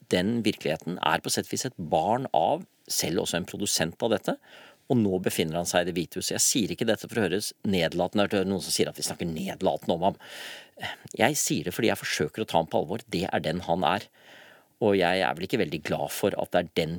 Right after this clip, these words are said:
type virkelighetsoppfatning som, eh, f-, nå finnes i Det hvite hus, hvor mye kan tyde på at det er ennå den referanserammen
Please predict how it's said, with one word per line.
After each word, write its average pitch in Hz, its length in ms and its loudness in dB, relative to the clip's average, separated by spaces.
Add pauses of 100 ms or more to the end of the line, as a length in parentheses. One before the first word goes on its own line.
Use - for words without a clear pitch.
type 92 440 -2 (120)
virkelighetsoppfatning - 960 -2
som, 85 460 -2
eh, 82 500 -2
f-, - 560 -14
nå 95 320 0
finnes 76 400 0
i 95 80 2
Det 104 80 2
hvite 123 240 0
hus, - 160 -6
hvor 123 80 2
mye 107 240 2
kan 117 160 -2
tyde 82 240 -2
på 117 160 0
at - 240 -12
det 90 140 4
er 98 260 2
ennå 80 400 -2
den 82 240 0
referanserammen 92 880 0